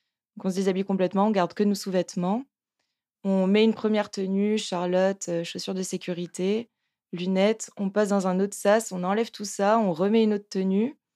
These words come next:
On va dans un troisième sas et là, on met, euh, une tenue intégrale où il y a que les yeux, les yeux qui, euh, ne sont pas couverts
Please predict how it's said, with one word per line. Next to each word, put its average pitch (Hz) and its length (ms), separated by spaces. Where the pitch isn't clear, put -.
On 185 220
va 202 140
dans 196 220
un 175 80
troisième 214 420
sas 214 520
et 190 80
là, 196 160
on 196 180
met, 202 260
euh, 180 140
une 180 140
tenue 196 240
intégrale 190 580
où 185 60
il 170 60
y 175 40
a 160 60
que 226 160
les 208 320
yeux, 196 180
les 185 240
yeux 196 120
qui, 165 360
euh, 160 60
ne 165 140
sont 170 200
pas 185 140
couverts 160 340